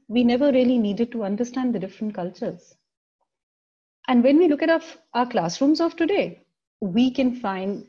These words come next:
children from every possible religion, every fo-, possible caste, every belief, even different class. So we cannot afford not to be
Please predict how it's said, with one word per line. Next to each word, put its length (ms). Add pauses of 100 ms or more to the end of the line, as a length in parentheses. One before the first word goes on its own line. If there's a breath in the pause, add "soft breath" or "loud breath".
children 340
from 380
every 300
possible 460
religion, 580
every 260
fo-, 200
possible 520
caste, 440
every 380
belief, 880 (920)
even 640
different 460
class. 580 (1600)
So 140
we 260
cannot 500
afford 400
not 540
to 80
be 420